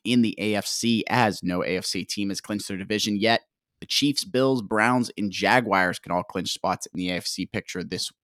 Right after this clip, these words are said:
or can all clinch spots in the A F C picture, while the Rams, Seahawks, and Bucks can clinch their way this weekend as well. What do you guys see this weekend coming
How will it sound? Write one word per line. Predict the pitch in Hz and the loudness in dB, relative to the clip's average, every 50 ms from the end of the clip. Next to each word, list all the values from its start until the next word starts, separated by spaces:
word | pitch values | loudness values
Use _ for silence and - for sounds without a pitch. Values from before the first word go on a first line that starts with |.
| _ - | _ -8
or | 87 - _ _ _ _ _ _ _ _ _ _ _ _ _ _ _ _ _ _ _ _ _ _ _ _ _ _ _ - | -8 -8 _ _ _ _ _ _ _ _ _ _ _ _ _ _ _ _ _ _ _ _ _ _ _ _ _ _ _ -2
can | - 139 131 131 123 | 2 4 4 4 6
all | - 123 127 | 6 6 6
clinch | 117 - 135 127 117 | 6 4 0 0 0
spots | - - - 117 113 110 - - - - | 0 2 4 4 4 4 0 -4 -6 -2
in | 117 120 | 0 0
the | 117 113 - - | 0 0 0 0
A | 110 110 | 0 0
F | 107 - | 0 0
C | - 110 | -2 -4
picture, | - - 131 123 - - 117 104 | -4 -2 -2 -2 0 0 0 0
while | 98 104 104 | 2 2 0
the | 95 95 | 0 0
Rams, | 85 107 113 117 117 110 104 - | 2 4 6 6 6 4 2 0
Seahawks, | - 113 107 98 104 - - | -2 -2 -2 -2 -2 -4 -4
and | 101 90 - | -6 -4 2
Bucks | - 120 123 117 - - - - - _ _ - | 4 6 6 6 4 0 -8 -8 -10 _ _ -16
can | - 87 | -14 -12
clinch | - - 92 87 - | -8 -6 -6 -6 -6
their | - 90 87 | -6 -6 -4
way | 87 87 90 90 | -4 -4 -4 -4
this | 87 90 92 - - | -4 -4 -4 -6 -4
weekend | 95 90 - - 90 87 85 - - | -6 -6 -6 -4 -6 -6 -6 -6 -6
as | 87 90 90 - | -6 -6 -6 -8
well. | 92 85 104 104 104 101 101 92 - _ _ _ _ _ _ _ _ _ - - - - _ _ _ _ _ _ _ _ - | -6 -2 0 2 2 2 2 0 -4 _ _ _ _ _ _ _ _ _ -20 -20 -20 -20 _ _ _ _ _ _ _ _ -4
What | 98 117 135 | 2 4 6
do | 139 | 8
you | 139 127 | 8 8
guys | 135 127 123 - | 8 8 6 6
see | - - 131 131 127 | 4 2 4 4 4
this | 107 95 127 120 - - | 4 2 0 0 0 0
weekend | 127 127 117 - 123 117 113 110 - | 0 0 2 2 2 2 2 0 -2
coming | - 113 113 110 | -2 -2 -2 -2